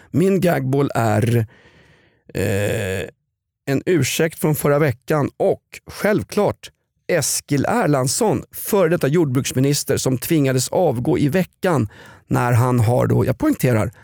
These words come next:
anklagats, anklagats, ej fälld, ej dömd. Han har alltså anklagats för, eh, sexuella närmanden på moderatkvinnor. Han har liksom s-,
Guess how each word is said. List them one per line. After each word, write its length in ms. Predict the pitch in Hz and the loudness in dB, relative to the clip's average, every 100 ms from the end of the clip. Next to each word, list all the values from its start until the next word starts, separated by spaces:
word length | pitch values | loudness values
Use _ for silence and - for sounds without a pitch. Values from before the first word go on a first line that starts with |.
| _ _ - | _ _ -2
anklagats, 1400 | 190 160 120 - - 196 240 214 139 107 - - - _ - | 0 2 0 -4 -2 0 2 2 -2 -2 -6 -6 -8 _ -4
anklagats, 1000 | 120 165 156 - 185 220 - 107 - - | 0 2 0 0 0 0 -2 -4 -6 -2
ej 200 | 127 196 | -2 0
fälld, 480 | - 170 180 175 - | 0 0 2 0 -2
ej 200 | 147 165 | 0 0
dömd. 380 | 123 131 117 101 | 2 0 0 -4
Han 300 | - - - | -12 -8 -2
har 20 | |
alltså 140 | 135 - | -2 -2
anklagats 920 | 170 143 113 - 156 170 131 104 - | 0 -2 -2 -2 0 0 0 -4 -4
för, 380 | - 139 101 98 - - - - _ - | 0 2 2 -2 -10 -20 -20 -20 _ -4
eh, 180 | 104 | -2
sexuella 520 | 107 - - 147 120 120 | 0 -2 -2 0 2 2
närmanden 720 | 139 117 127 147 143 131 - | 2 2 2 2 2 0 -4
på 240 | - 107 107 | -2 0 2
moderatkvinnor. 920 | 113 123 135 220 135 - 202 254 135 | 2 2 2 2 -2 -2 0 2 2
Han 120 | 156 | 2
har 60 | 196 | 2
liksom 160 | 165 | 0
s-, 140 | 139 | -4